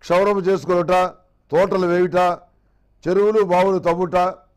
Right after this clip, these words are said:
కొత్త బండి నెక్కుట, ఇటువంటి కార్యక్రమాలు చేయరాదు. నాలుగు ఐదు రెండు వేల పద్దెనిమిది రాత్రి పదకొండు గంటల పది నిమిషాలకు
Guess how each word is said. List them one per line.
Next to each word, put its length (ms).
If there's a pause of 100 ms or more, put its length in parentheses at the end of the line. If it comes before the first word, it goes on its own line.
(1300)
కొత్త 200 (100)
బండి 280 (320)
నెక్కుట, 300 (520)
ఇటువంటి 420
కార్యక్రమాలు 600 (380)
చేయరాదు. 520 (2000)
నాలుగు 440 (480)
ఐదు 260 (420)
రెండు 260
వేల 240
పద్దెనిమిది 460 (560)
రాత్రి 420
పదకొండు 380
గంటల 300 (600)
పది 200
నిమిషాలకు 520